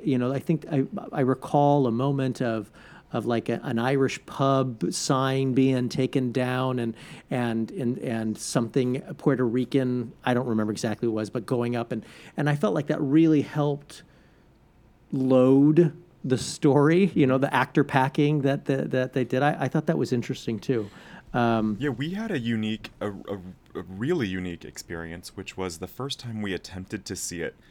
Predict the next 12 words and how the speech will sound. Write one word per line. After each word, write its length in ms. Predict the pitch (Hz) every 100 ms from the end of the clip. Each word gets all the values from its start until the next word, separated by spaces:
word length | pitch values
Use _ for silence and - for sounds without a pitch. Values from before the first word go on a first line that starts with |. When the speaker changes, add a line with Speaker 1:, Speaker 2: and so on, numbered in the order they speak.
| - _ _ _ _ -
Speaker 2:
um, 300 | 98 90 87 80 -
just 440 | 101 120 135 -
before 420 | 143 - 117 110
the 140 | 92 107
song 640 | - 101 92 92 90 90 _ _ _ _ _ -
America, 640 | 104 104 92 87 85 80 98 -
which, 400 | 104 - - - _ _ _ _ _ 95 87 - -
uh, 340 | 98 98 92
Ariana 440 | - 101 110 104 101
DeBose 600 | 95 95 90 87 - -
is 120 | 92
incredible, 600 | 98 92 87 82 85